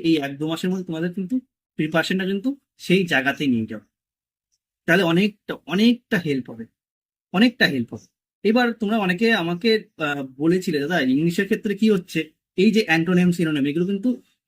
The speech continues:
যে সমস্ত মার্কেটে বই আছে, যা এমনি বই, যা আমাদের মার্কেটে বর্তমানে আছে চাকরি পরীক্ষার জন্য, ইংলিশ মানে সিনোনিম মানে, সিনোনিম মানে কি? মানে দেওয়া নেই, সব ইংলিশে দেওয়া আছে।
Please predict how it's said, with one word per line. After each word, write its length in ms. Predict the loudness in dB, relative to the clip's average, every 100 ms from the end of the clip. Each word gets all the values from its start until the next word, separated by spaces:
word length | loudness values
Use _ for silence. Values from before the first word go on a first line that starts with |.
| _ _ _
যে 80 | 2 6
সমস্ত 240 | 6 4 0
মার্কেটে 240 | 0 0 0
বই 100 | 2 0
আছে, 120 | -4 -6
যা 100 | -2 0 0
এমনি 240 | 2 4 4 4 _
বই, 180 | 2 2 0 -4
যা 100 | -4 -2
আমাদের 180 | -4 -4
মার্কেটে 220 | -6 -8 -8
বর্তমানে 320 | -6 -2 0 0
আছে 140 | -4 -8 -8
চাকরি 180 | -10 -10
পরীক্ষার 240 | -8 -6 -6
জন্য, 140 | -4 -6 -8 _ _ _ _ 4
ইংলিশ 260 | 8 6 4 -10 _ -6
মানে 100 | -4 2
সিনোনিম 220 | 4 4 4
মানে, 120 | 0 0
সিনোনিম 260 | 0 0 0 0
মানে 140 | -2 -2
কি? 80 | -4 -4
মানে 120 | -2 -2
দেওয়া 140 | -2 -4
নেই, 80 | -4
সব 80 | 0 4
ইংলিশে 240 | 4 4 0
দেওয়া 180 | -4 -6
আছে। 160 | -10 -16